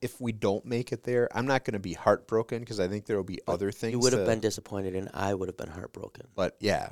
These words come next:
Speaker 1: right,
Speaker 2: 'Cause it was,
Speaker 1: exactly.
Speaker 2: sometimes Jason will say, "I mean, it's not a big deal if whatever," but I can tell, and this is in a way that I love about you, Jason.
Speaker 1: <laughs>
Speaker 2: There, there's a childlike hope in you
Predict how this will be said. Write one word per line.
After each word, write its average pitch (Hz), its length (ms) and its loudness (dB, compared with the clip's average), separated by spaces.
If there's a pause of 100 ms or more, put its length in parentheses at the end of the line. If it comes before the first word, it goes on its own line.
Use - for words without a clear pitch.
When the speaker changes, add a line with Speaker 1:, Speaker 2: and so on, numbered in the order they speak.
Speaker 1:
right, 82 280 -4
Speaker 2:
'Cause 143 220 4
it 147 60 8
was, 131 300 6
Speaker 1:
exactly. - 40 4
Speaker 2:
sometimes 127 400 2
Jason 104 320 0
will 101 80 -2
say, 98 280 -2
"I 98 40 -2
mean, 98 140 -2
it's 95 160 -6
not 95 180 -2
a 92 60 -4
big 104 240 -2
deal 95 240 0
if 90 120 -12
whatever," 92 380 -2 (500)
but 120 120 4
I 123 100 8
can 160 160 -6
tell, 95 520 0 (340)
and 131 240 2
this 123 140 2
is 135 100 0
in 147 100 2
a 151 60 2
way 139 160 2
that 135 120 0
I 135 60 4
love 131 160 2
about 92 220 -4
you, - 60 -8
Jason. - 400 -12 (240)
Speaker 1:
<laughs> - 340 -18
Speaker 2:
There, 123 140 2
there's 123 240 4
a 113 100 6
childlike 117 880 6
hope - 480 -2
in 110 220 -2
you 110 400 0